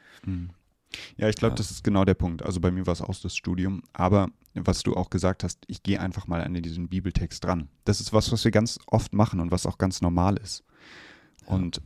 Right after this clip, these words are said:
Speaker 1: auch wenn ihr das hört, hey, lest einfach Bibel. Es ist voll okay, dass ihr nicht jedes Mal darüber nachdenkt, was ist jetzt der Kontext, ja, sondern auch mit persönlichem Gewinn zu lesen. Es ist völlig richtig, ja.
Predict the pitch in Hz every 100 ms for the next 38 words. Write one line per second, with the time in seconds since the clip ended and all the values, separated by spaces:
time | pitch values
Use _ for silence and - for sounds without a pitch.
0 | - 98 104 98 92 - 104 82 92 95
1 | - - - 92 117 - 90 95 87 101
2 | 101 76 - 87 90 - 92 104 - 98
3 | 87 82 87 82 87 92 - - - 95
4 | 98 85 85 82 85 80 80 87 - 82
5 | 82 92 - - 78 78 80 - 76 -
6 | 80 78 - 101 - - - - - 78
7 | 82 107 - - - - _ _ - 98
8 | 101 85 92 - 87 87 92 85 78 76
9 | 98 - 76 73 - - - 107 - -
10 | - 135 - 127 - - - - - 87
11 | 82 113